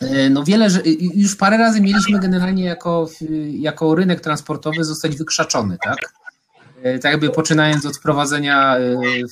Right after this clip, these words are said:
cyfrowych tachografów, e, później rozporządzenie pięćset sześćdziesiąt jeden miało nas wykrzaczyć, ostatnio miało nas wykrzaczyć, e, wprowadzenie przepisy od, e, dotyczące delegowania,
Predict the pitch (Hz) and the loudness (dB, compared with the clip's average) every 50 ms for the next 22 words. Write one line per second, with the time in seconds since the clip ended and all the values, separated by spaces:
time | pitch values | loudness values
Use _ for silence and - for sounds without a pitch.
0 | - - - - - - - - _ _ _ _ _ _ _ _ _ _ _ _ | -14 -20 -20 -20 -20 -20 -20 -20 _ _ _ _ _ _ _ _ _ _ _ _
1 | _ _ _ _ _ - - 170 139 156 170 160 151 151 - - 135 143 135 135 | _ _ _ _ _ -6 -4 -2 0 2 2 2 2 0 0 0 0 0 0 0
2 | 135 139 151 151 - 185 180 180 185 185 180 - - 165 156 151 151 147 143 139 | 2 2 2 2 2 2 2 2 2 0 -2 -2 -2 -2 0 0 0 -2 -4 -6
3 | 139 - 175 160 131 139 151 147 143 143 139 135 139 139 - - 147 139 143 139 | -4 -2 -2 -2 -2 -2 -4 -2 -2 0 0 -2 -2 -4 -4 -4 -4 -4 -2 -4
4 | 143 135 135 127 - 156 143 180 165 135 - - 139 131 135 131 - 135 127 123 | -2 -2 -2 -2 -4 -4 -4 -2 -2 -4 -2 -4 -4 -4 -4 -4 -6 -6 -4 -2
5 | 139 156 156 165 160 165 165 160 165 165 160 160 151 156 156 156 - - 165 156 | -2 0 2 2 2 4 4 4 4 4 2 2 0 -2 -4 -4 -2 0 0 0
6 | 156 165 160 160 156 - - - - - - - _ - 143 - - 160 156 - | 2 0 -2 -2 -2 -6 -14 -20 -20 -20 -20 -20 _ -8 -6 -2 0 -2 0 2
7 | 156 151 151 147 147 147 147 143 139 131 135 139 139 - - 143 135 - 151 135 | 0 2 2 2 0 0 -2 -2 -4 -4 -4 -6 -6 -2 -2 -2 -2 -2 -4 -4
8 | - - - 143 135 135 131 120 - 147 139 135 135 131 139 135 135 131 - - | -2 -4 -4 -4 -4 -4 -4 -6 -8 -8 -6 -6 -4 -4 -2 -2 -2 -4 -4 -6
9 | 151 - - - - - 143 139 135 135 139 139 139 135 135 131 131 131 127 127 | -8 -6 -6 -6 -4 -2 -4 -4 -2 -2 0 0 2 2 0 0 0 0 -2 -2
10 | 127 135 131 143 139 - 143 135 - 135 127 139 135 135 131 127 127 123 131 143 | -2 -4 -4 -4 -6 -6 -6 -6 -6 -6 -4 -4 -2 -2 0 0 0 2 2 4
11 | 156 160 156 151 151 151 | 4 4 4 4 2 2